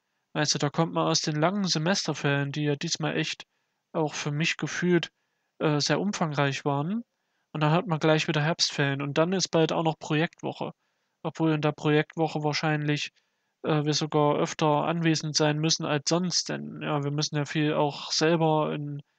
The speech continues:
Eigenverantwortung lösen, so Gruppenprojekte oder auch andere Aufgaben theoretisch,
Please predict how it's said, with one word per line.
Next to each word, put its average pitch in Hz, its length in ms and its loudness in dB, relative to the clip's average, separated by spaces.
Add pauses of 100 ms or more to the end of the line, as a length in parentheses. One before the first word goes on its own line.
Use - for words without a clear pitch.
(240)
Eigenverantwortung 156 880 0
lösen, 170 460 0 (400)
so - 160 -6
Gruppenprojekte 160 1040 -2 (540)
oder 143 580 -2
auch - 360 -4
andere 151 360 0
Aufgaben 151 720 2
theoretisch, 151 680 0